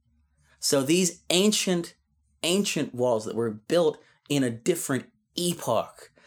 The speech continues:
and have been sanctified by the power of the Virgin Mary for a millennium, when faced with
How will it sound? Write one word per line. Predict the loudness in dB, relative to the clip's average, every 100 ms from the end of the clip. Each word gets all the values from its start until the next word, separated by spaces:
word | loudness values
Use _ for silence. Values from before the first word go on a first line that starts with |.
| -20 _ -2
and | 0
have | 0 0
been | 0 0 -2 -8 _ _ _ _ _ _ _
sanctified | -2 0 2 2 0 -2 0 0 2 2 0 -6 -14 _ _ 0
by | 2 4 2 2 -4 _ _ _
the | -4 -4
power | 0 4 4 4 0
of | 0
the | 0
Virgin | 2 2 2 0 0
Mary | 2 0 0 -4
for | -4 0 2
a | 2
millennium, | 2 2 0 0 2 2 0 -2 -6 -16 _ _ _ _ -2
when | 0 0
faced | 0 2 2 -2 -2
with | 0 0 0 -4